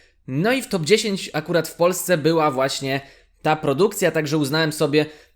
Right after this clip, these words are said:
to może być niezła propozycja. Tak naprawdę zaciekawił mnie po prostu urywek. W momencie, gdy najedziecie sobie na daną produkcję na Netflixie, to czasami się odpala zwiastun, czasem jakiś fragment filmu właśnie, czasami też nic.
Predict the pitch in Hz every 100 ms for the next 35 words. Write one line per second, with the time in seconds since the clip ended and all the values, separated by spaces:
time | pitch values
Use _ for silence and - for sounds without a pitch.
0 | - 185 220 202 175 165 180 185 180 175
1 | 170 156 139 - 190 214 - 202 202 170
2 | 247 180 190 170 165 160 175 190 170 160
3 | 160 160 156 170 175 165 175 120 107 -
4 | - - 147 160 196 190 156 165 160 156
5 | 190 196 - 143 139 139 151 143 147 156
6 | 156 151 151 139 180 185 156 165 - -
7 | 208 214 208 185 180 175 170 151 147 185
8 | 220 208 175 165 165 156 147 175 185 185
9 | 165 180 170 156 156 160 156 156 - -
10 | 151 170 160 156 - 220 208